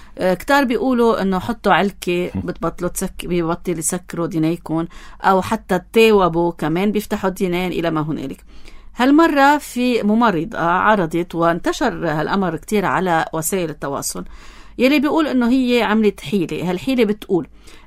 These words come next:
Speaker 1: إنه مناخد، آه، كباية بلاستيك، كبايتين بلاستيك لكل دينة كباية، ومنحط بهالكبايات محارم، آه، أو، آه، آه، سموها مناشف ورقية، بس بدها تكون ساخنة،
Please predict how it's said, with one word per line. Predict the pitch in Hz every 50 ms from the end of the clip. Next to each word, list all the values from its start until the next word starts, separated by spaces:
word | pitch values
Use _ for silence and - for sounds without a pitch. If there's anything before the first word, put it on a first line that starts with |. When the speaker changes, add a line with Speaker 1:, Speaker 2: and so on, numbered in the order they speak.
| - -
Speaker 1:
إنه | 220 220 208 190
مناخد، | 202 226 269 285 269 - - 185 175 - - -
آه، | - 170 165 160
كباية | 160 - - 208 175 208 226 226 220 220 214 214 - - - -
بلاستيك، | 190 165 165 - - - 160 - - -
كبايتين | - 180 214 190 175 - - 185 165 151
بلاستيك | - - 113 151 - - - 165 - - - - -
لكل | - 160 - - 208 202
دينة | 180 196 180 170 160 160
كباية، | 156 - - 196 208 - - 92 185 180 - - - - - - - - -
ومنحط | 202 240 277 269 262 - 330 330 - 262
بهالكبايات | 233 226 240 233 - - 208 180 196 196 196 190 190 196 220 220 - - - - - -
محارم، | - 190 196 - - 294 294 269 240 226 247 254 262 - - - - - - - - - - - - - - - - - - -
آه، | 180 196 190 185 180 175 170 170 165 165
أو، | 156 - - - 233 220 170 - -
آه، | 160 - - 151 147 - - - -
آه، | 131 -
سموها | - - 202 202 208 226 220 196
مناشف | 180 180 185 208 226 220 - - 180 - -
ورقية، | 156 156 160 156 - - 151 - 135 156 208 - - - - - - -
بس | - 226 -
بدها | 226 208 214 233
تكون | 226 - - 294 285 277 247
ساخنة، | - - 233 208 190 - - 156 147 156